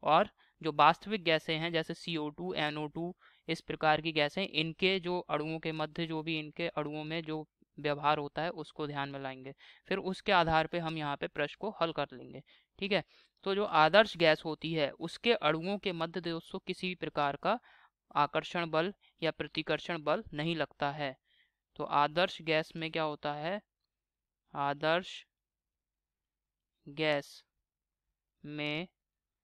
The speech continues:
तो इसका मुख्य कारण क्या है दोस्तों, आदर्श गैस में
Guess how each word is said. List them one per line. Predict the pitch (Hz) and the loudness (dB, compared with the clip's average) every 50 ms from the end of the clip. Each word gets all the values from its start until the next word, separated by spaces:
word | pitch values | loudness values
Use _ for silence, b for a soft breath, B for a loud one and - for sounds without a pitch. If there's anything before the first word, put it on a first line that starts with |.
| _ _ _ _ _ _ _ _ _ _ _ _ _ _ _ - | _ _ _ _ _ _ _ _ _ _ _ _ _ _ _ -8
तो | 175 | -6
इसका | 165 170 - - - 190 | -6 -6 -4 0 0 0
मुख्य | 175 175 185 - - 196 | 0 -2 -4 -4 -4 -2
कारण | - 170 170 170 185 185 | 0 2 2 2 0 -2
क्या | 165 180 180 | -2 -2 -2
है | 180 | -2
दोस्तों, | 180 180 - - - 233 220 - | -4 -6 -8 -6 -6 -4 -2 0
आदर्श | 156 143 147 151 147 - 196 220 - - - | 0 0 0 0 2 4 4 4 2 0 -4
गैस | 170 160 165 160 151 156 - - - | 0 2 4 4 4 2 0 -6 -6
में | 160 165 170 160 139 | -2 0 0 0 -2